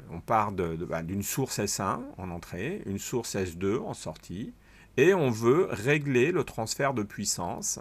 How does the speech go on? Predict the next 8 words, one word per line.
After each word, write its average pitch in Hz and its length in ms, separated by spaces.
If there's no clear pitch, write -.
euh, 80 280
de 80 160
ce 101 80
qu'on 107 180
appelle 101 340
un 95 80
convertisseur 101 760
statique, - 680